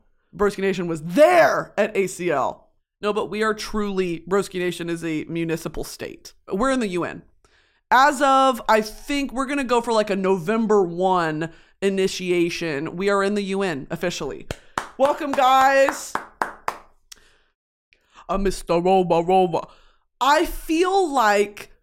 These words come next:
we're approaching, to completely pivot,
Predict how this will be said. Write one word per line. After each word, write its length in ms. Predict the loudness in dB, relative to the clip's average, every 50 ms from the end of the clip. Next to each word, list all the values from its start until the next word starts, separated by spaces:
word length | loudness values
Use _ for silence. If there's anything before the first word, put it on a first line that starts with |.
| _ _ _ _
we're 320 | -8 -4 0 2 2 2
approaching, 800 | 2 0 -2 -6 -4 0 2 2 2 0 -2 -4 -6 -6 -6 -4 -4
to 120 | -4 -4
completely 320 | -2 -2 -4 -2 -4 -2 -2
pivot, 320 | -2 -4 -4 -4 -6 -8